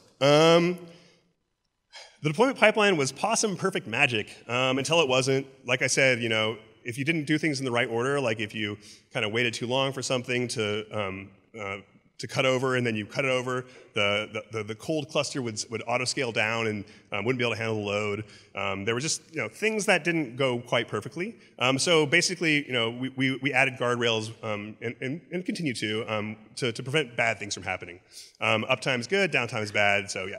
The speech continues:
add those guardrails into your pipeline so that you can, you know, protect,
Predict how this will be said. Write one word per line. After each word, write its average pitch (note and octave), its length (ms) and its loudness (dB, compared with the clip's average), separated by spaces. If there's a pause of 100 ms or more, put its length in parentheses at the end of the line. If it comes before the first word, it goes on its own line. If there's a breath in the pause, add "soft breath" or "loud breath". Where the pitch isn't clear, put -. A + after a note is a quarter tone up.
(120)
add C#3+ 160 4
those C#3 120 2
guardrails A2+ 520 2
into G2 100 -16
your G#2+ 100 -8
pipeline A#2+ 460 -2 (320 soft breath)
so - 160 -10
that G#2 300 -2
you G#2+ 100 -12
can, G2+ 300 -8
you G2 40 -8
know, F#2 120 -6 (120)
protect, C3 340 -6